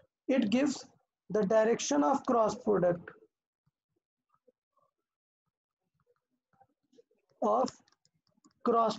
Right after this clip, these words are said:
product। और एक एग्जांपल के साथ आपको तुरंत समझ में आ जाएगा कि मैं क्या बताना चाह रहा हूं।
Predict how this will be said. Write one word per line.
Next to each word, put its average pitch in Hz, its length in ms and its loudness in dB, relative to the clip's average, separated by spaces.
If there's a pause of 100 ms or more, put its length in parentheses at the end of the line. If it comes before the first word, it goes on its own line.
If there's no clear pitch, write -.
(100)
product। 175 440 -2 (3000)
और 226 160 2 (100)
एक 277 200 2
एग्जांपल 254 480 4
के 254 80 0
साथ 262 240 2
आपको 254 320 0
तुरंत 269 240 2
समझ 247 260 4
में 226 100 2
आ 208 120 0
जाएगा 202 300 0
कि 269 120 0
मैं 262 200 2 (380)
क्या 262 200 6
बताना 220 380 0
चाह 185 200 -2
रहा 185 120 0
हूं। 226 140 2